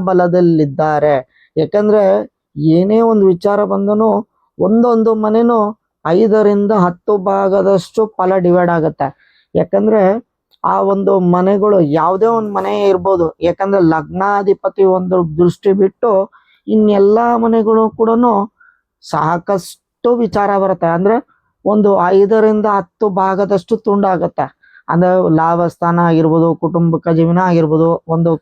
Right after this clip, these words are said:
ಕಿವಿ ಅಂದ್ರೆ ಅವ್ರ ಆರೋಗ್ಯದ ಬಲಕ್ಕಾಗಿರ್ಬೋದು, ಒಂದು ಆ, ಆ ಮನೆಯ ಒಂದು ದೃಷ್ಟಿ ಯಾವ ಒಂದು ಬಲದಲ್ಲಿದ್ದಾರೆ, ಮತ್ತೆ ಯಾವ ತತ್ವದಲ್ಲಿದ್ದಾರೆ, ಅಂದ್ರೆ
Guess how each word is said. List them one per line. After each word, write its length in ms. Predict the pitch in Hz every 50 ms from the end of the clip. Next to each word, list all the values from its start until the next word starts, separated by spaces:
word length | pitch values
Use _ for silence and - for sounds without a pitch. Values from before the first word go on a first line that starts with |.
| _ _
ಕಿವಿ 280 | - 160 160 165 165 170 175 - _ _ - - _ - 151
ಅಂದ್ರೆ 180 | 165 170 175 165
ಅವ್ರ 100 | 160 156 156 151 156
ಆರೋಗ್ಯದ 520 | 160 160 170 180 180 175 160 160 175 170 175 160 151
ಬಲಕ್ಕಾಗಿರ್ಬೋದು, 840 | 160 160 165 175 175 - 170 165 165 160 160 156 151 156 156 160 165 170 - _ _ _ _ _ - 165 170
ಒಂದು 200 | 180 180 180 180 175 175 170 160 151 143 - _ _ _ _ - - 165
ಆ, 40 | 165 165 160 160 156 156 151 151 151 - - 151 156
ಆ 20 | 160 160 160 160
ಮನೆಯ 260 | 165 160 170 180 185 185 180 175 170 165 165
ಒಂದು 180 | 165 165 156 160 147 151
ದೃಷ್ಟಿ 340 | 151 160 143 - - 185 180 160 143 147 147
ಯಾವ 200 | 151 165 175 180 185 185 180 175
ಒಂದು 200 | 175 175 170 185 208 277 _ _ _ _ _ _ _ _ - 147
ಬಲದಲ್ಲಿದ್ದಾರೆ, 840 | 170 170 175 175 175 170 175 165 165 170 156 143 160 160 156 156 160 160 160 - _ _ _ _ _ - 160
ಮತ್ತೆ 180 | 170 175 170 180 165 156 170
ಯಾವ 240 | 165 170 180 180 180 -
ತತ್ವದಲ್ಲಿದ್ದಾರೆ, 1120 | - 175 - - _ - 180 180 170 180 165 160 165 151 143 - 160 156 156 151 156 156 156 156 - - -
ಅಂದ್ರೆ 220 | 151 160 165 180